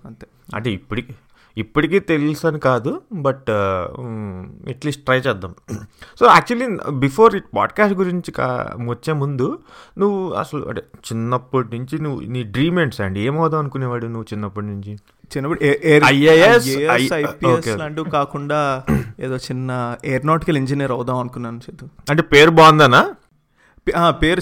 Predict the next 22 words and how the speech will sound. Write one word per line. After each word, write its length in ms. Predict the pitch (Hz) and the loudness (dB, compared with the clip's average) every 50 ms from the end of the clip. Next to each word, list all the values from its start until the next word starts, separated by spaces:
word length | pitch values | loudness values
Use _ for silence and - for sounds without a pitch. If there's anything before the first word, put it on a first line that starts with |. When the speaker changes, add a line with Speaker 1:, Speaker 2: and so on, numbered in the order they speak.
| 170 180 | 0 0
Speaker 1:
చాలా 160 | 156 147 151 | 0 0 0
క్యాచీగా 540 | 151 151 147 135 135 - - 170 160 170 160 | 0 0 -2 -2 -2 -2 -4 -2 0 0 0
ఉంది, 240 | 147 143 139 160 170 | -2 -4 -4 -4 -4
అది 260 | 160 139 127 127 123 | -4 -4 -4 -4 -6
స్పెల్లింగ్ 380 | - - - 135 135 143 151 151 | -10 -8 -6 -4 -4 -4 -4 -4
కూడా 140 | 165 156 | -4 -4
మనకి 260 | 147 143 135 131 135 123 | -4 -6 -6 -8 -8 -6
రాదు 240 | 123 123 131 135 | -4 -4 -4 -6
కదా, 220 | 131 143 131 127 131 | -8 -8 -8 -8 -8
కాంప్లికేటెడ్‌గా 760 | - 135 123 123 123 - - 135 131 - 127 123 120 123 120 | -10 -10 -12 -12 -12 -12 -12 -12 -10 -10 -10 -10 -10 -10 -10
ఉంది, 180 | 120 123 131 | -10 -12 -12
so 280 | 127 - 120 120 120 117 | -12 -12 -10 -10 -10 -10
బాగా 200 | 117 117 117 127 | -10 -12 -12 -10
సోఫిస్టికేటెడ్‌గా 840 | - - 131 127 - 147 139 - - - 139 131 135 127 123 123 120 | -8 -8 -8 -6 -6 -8 -10 -10 -8 -6 -6 -6 -4 -6 -8 -8 -10
ఉందని 260 | 120 120 120 123 120 - | -10 -10 -10 -10 -8 -6
చెప్పి 260 | 123 123 - - 170 185 | -6 -6 -6 -8 -10 -10
నేను 440 | 165 147 135 127 120 123 127 123 127 - - - | -10 -10 -10 -12 -12 -12 -14 -16 -18 -18 -14 -10
ఏరోనాటికల్ 400 | 135 120 127 135 135 - 156 139 | -8 -6 -4 -4 -4 -4 -4 -4
ఇంజనీర్ 280 | 131 127 123 123 120 117 | -4 -4 -6 -6 -6 -6
అవుదాం 240 | 120 110 120 120 | -8 -8 -10 -12
ఫిక్స్ 260 | 123 - 117 - - 123 | -12 -14 -16 -14 -12 -12
అయ్యా. 240 | 123 131 160 226 | -10 -10 -12 -12